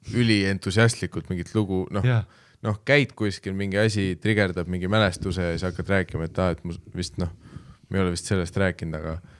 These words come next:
Speaker 1: noh, kunagi sellega
Speaker 2: Kunagi
Speaker 1: seoses
Speaker 2: keskkoolis,
Speaker 1: juhtus
Speaker 2: jah.
Speaker 1: mingi selline asi.
Speaker 2: Jaa.
Speaker 1: Siis ta mingi, "Mhm. Ei, ma olen jah podcast'i kuulnud seda." See on endal nagu see, et ma olen rääkinud sellest või?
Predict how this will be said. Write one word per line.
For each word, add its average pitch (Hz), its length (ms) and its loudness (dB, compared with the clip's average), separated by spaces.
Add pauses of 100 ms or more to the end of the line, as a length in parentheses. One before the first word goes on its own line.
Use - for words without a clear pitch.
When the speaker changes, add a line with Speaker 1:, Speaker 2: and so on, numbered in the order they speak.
(120)
Speaker 1:
noh, 85 260 -4
kunagi 90 400 0
sellega 107 240 4
Speaker 2:
Kunagi 101 160 2
Speaker 1:
seoses 101 300 4
Speaker 2:
keskkoolis, 101 240 2
Speaker 1:
juhtus 92 240 -2
Speaker 2:
jah. 92 60 -4
Speaker 1:
mingi 90 180 -4
selline 90 260 0
asi. 87 180 -2
Speaker 2:
Jaa. 90 380 -6
Speaker 1:
Siis - 180 -20
ta 90 80 -4
mingi, 87 300 0
"Mhm. 92 260 0 (600)
Ei, - 180 -2
ma 90 100 2
olen 85 140 -2
jah 87 120 -4 (680)
podcast'i 92 340 -2
kuulnud 87 300 -2
seda." 92 180 -2 (680)
See 104 120 0
on 104 80 4
endal 92 180 2
nagu 90 160 0
see, 87 80 0
et 85 120 -6 (460)
ma 120 120 2
olen 98 80 -4
rääkinud - 400 0
sellest 85 320 -6
või? 98 80 -2